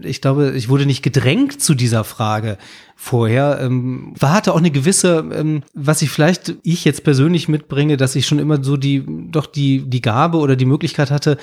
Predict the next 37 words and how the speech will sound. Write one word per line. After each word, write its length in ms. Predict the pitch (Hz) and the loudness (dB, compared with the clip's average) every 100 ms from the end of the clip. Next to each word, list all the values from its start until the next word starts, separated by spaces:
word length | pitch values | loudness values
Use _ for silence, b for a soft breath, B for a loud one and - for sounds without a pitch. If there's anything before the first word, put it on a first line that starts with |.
| B B | B B
auch 120 | - 127 | 0 2
wenn 80 | |
irgendwas 260 | 143 127 123 | 2 2 2
nicht 160 | 139 - | 2 0
gut 180 | 151 | -2
war, 140 | 139 139 | 0 0
zu 120 | 139 | 0
sagen, 200 | 123 131 | 2 4
"Na 120 | 131 | 2
gut, 180 | 127 135 | 0 0
dann 80 | 127 | 0
denke 160 | 131 | 0
ich 80 | 127 | 0
jetzt 140 | 131 135 | -4 0
eher 120 | 127 | 0
an 80 | 123 | 2
das, 180 | 123 | 0
was 120 | 123 - | 0 0
gerade 200 | 117 120 | 0 2
gut 260 | 143 190 | 2 2
ist." 200 | 117 98 | 0 0
Also 160 | 127 139 | 2 2
es 140 | 135 | 2
hat 120 | 165 | 0
mich 140 | 170 143 | 0 2
nie 100 | 170 | 2
so 140 | 151 | 2
umgetrieben. 540 | 135 127 117 - 104 95 B B B | 0 -2 -4 -6 -8 -10 B B B
Es 160 | - | -2
war 100 | 139 | 0
tatsächlich 500 | 135 135 139 156 156 | 0 0 2 2 0
eben 580 | 175 139 143 135 139 139 _ | 0 0 0 -2 -4 -14 _
in 280 | - 175 147 | 0 2 2
dieser 480 | 156 147 147 139 B | 0 0 0 0 B
Corona-Phase 880 | - 147 135 175 156 131 123 120 123 | -2 2 4 4 4 2 -2 0 0
mit 180 | 123 120 | -2 -4
diesen 440 | 127 131 127 120 | -2 0 -2 -4